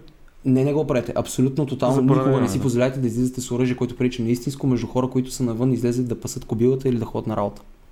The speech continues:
Speaker 1: Защото е
Speaker 2: Абсолютно.
Speaker 1: стрес. Те не знаят, че вие сте си играчка. А вие сте си играчка. Не сте по-мъж. Вие сте си с играчка.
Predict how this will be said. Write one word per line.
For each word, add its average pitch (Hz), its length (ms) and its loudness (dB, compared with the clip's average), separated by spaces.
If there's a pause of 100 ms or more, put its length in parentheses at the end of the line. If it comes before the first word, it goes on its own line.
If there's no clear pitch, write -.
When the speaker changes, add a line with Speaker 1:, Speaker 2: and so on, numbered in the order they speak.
(280)
Speaker 1:
Защото - 280 0
е - 20 -8
Speaker 2:
Абсолютно. 110 180 -2
Speaker 1:
стрес. 113 300 -6
Те - 140 -2
не 120 100 2
знаят, 120 260 -2
че - 80 -8
вие 120 100 -2
сте - 120 -10
си - 120 -8
играчка. - 340 -6 (580)
А 120 100 0
вие 127 160 2
сте 135 140 -4
си 127 140 -2
играчка. 127 420 -2 (240)
Не 117 100 2
сте 127 260 -4
по-мъж. 123 520 0 (540)
Вие 123 120 2
сте 123 160 -6
си 143 140 -8
с 127 240 -8
играчка. 110 320 -6